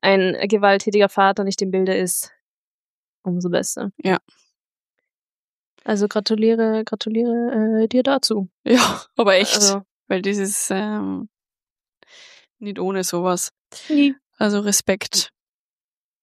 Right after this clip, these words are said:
Speaker 2: Löwenstark schickt ein Herz. Wir schicken ein Herz zurück, ein noch größeres.
Speaker 1: Ein riesiges.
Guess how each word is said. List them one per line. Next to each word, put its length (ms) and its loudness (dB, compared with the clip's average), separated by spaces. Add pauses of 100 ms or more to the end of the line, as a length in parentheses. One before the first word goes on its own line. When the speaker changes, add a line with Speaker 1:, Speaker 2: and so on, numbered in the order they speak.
(420)
Speaker 2:
Löwenstark 480 0
schickt 300 -8
ein 100 -6
Herz. 460 -6
Wir 120 -2
schicken 300 -6
ein 120 -2
Herz 360 -2
zurück, 300 4 (160)
ein 180 0
noch 280 -2
größeres. 720 -2 (1080)
Speaker 1:
Ein 160 4
riesiges. 1000 2